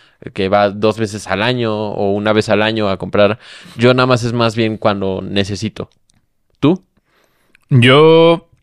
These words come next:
Speaker 2: mm,
Speaker 1: Cuando quiero.
Speaker 2: Cuando,
Speaker 1: <laughs>
Speaker 2: casi, casi, casi. Este, no, pues es que más bien... Creo que lo expliqué en el de, no sé, no me acuerdo si fue en el de básicos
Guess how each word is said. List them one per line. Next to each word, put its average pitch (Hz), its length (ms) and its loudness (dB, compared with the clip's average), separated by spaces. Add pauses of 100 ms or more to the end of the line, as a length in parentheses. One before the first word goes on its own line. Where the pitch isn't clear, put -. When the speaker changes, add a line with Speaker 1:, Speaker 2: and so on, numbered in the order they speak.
(120)
Speaker 2:
mm, 113 840 2
Speaker 1:
Cuando 143 260 2
quiero. - 340 -2 (960)
Speaker 2:
Cuando, 117 260 2 (240)
Speaker 1:
<laughs> 156 720 0
Speaker 2:
casi, 151 300 0
casi, 127 340 0
casi. 110 240 -2 (380)
Este, 123 440 2
no, 175 240 4
pues 165 160 2
es 180 100 4
que - 80 2
más 196 140 4
bien... 185 400 2 (520)
Creo 170 160 2
que 233 80 4
lo 220 60 4
expliqué 131 420 -2
en 156 120 0
el 156 140 0
de, 113 240 0
no 139 100 2
sé, 147 140 0
no 160 80 4
me 165 140 6
acuerdo 160 180 4
si 131 40 6
fue 139 80 6
en 151 60 4
el 135 80 6
de 117 60 6
básicos 156 800 0